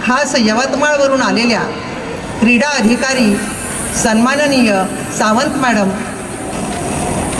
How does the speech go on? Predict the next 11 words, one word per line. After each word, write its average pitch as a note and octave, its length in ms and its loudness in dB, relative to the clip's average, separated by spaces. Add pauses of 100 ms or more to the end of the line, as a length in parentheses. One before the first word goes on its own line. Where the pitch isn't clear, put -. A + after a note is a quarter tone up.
(1600)
या C4+ 160 2
कार्यक्रमाला E4 600 2
आवर्जून D4+ 760 2
उपस्थित C#4+ 540 0
राहिलेले B3 540 2
सर्व C4 300 2
पत्रकार C4 540 0
बंधू, A3+ 440 4 (960)
सन्माननीय C4 720 4
चिरडे B3 520 2
सर, G3+ 260 2